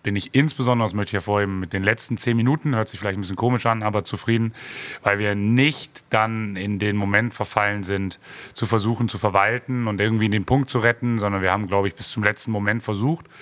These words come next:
auch wenn's dann nicht mehr so gut aussah wie in der ersten halben Stunde, keine Frage, aber bis zum letzten Moment versucht, dieses Spiel zu gewinnen. Und, äh, genau das ist der Weg, den wir brauchen, dass wir diesen Mut beibehalten und dann werden wir uns dafür auch belohnen.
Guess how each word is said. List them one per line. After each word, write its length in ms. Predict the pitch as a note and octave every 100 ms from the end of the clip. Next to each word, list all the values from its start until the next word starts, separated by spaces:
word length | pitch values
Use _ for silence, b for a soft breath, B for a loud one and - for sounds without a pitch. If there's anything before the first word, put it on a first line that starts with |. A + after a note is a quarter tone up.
| B B
auch 160 | - G2
wenn's 180 | G#2 -
dann 120 | F#2+
nicht 160 | G2+
mehr 220 | G#2+ F#2 F2
so 180 | F#2+
gut 180 | F#2 F#2+
aussah 300 | F2+ F2+ F2+
wie 40 | F2+
in 60 |
der 100 | F2
ersten 200 | F#2 -
halben 160 | F#2 F#2
Stunde, 260 | - G2+
keine 220 | G2 F2+ E2+
Frage, 340 | F#2+ G2 G2+
aber 160 | F2 F2
bis 160 | F2
zum 120 | -
letzten 260 | G2 G2+ -
Moment 240 | G#2 G2
versucht, 320 | G2 F#2+ G#2+ A#2
dieses 160 | F#2
Spiel 220 | - A#2
zu 100 | A2
gewinnen. 320 | A#2+ A2 C3 D3 B B B B B
Und, 320 | G#2 G2+ F#2
äh, 320 | G2 F#2+ F#2
genau 260 | F#2+ F#2+ F#2+
das 220 | G2 -
ist 100 | -
der 140 | G#2 F#2+
Weg, 180 | G2+
den 160 | - G2
wir 80 | F#2
brauchen, 420 | F#2 G#2+ A2 F#2
dass 140 | E2
wir 60 | F#2
diesen 180 | F2 F#2+
Mut 260 | G#2 A#2
beibehalten 640 | - G2 A2+ A2 A2+ A#2 A#2
und 120 | G2
dann 100 | F#2
werden 200 | F2+ F#2
wir 40 |
uns 140 | F2+ -
dafür 260 | E2+ F2
auch 120 | D#2+ -
belohnen. 280 | D#2 D2